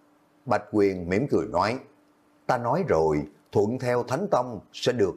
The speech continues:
hưởng vô số lợi ích." Hắn đi vào phòng, ngồi trên một cái ghế nói, "Sư phụ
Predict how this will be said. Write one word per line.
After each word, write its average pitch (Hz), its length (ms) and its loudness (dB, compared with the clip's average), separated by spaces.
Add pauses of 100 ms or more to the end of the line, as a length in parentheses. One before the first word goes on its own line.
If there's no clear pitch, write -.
hưởng 123 260 2
vô 117 180 4
số 139 180 2
lợi - 140 2
ích." - 260 0 (640)
Hắn 131 380 -4 (160)
đi 143 180 2
vào 104 140 4
phòng, 87 260 -2 (240)
ngồi 110 300 2
trên 139 120 2
một - 120 -6
cái 107 100 2
ghế 117 220 0
nói, 117 300 0 (580)
"Sư 175 340 0
phụ 90 320 2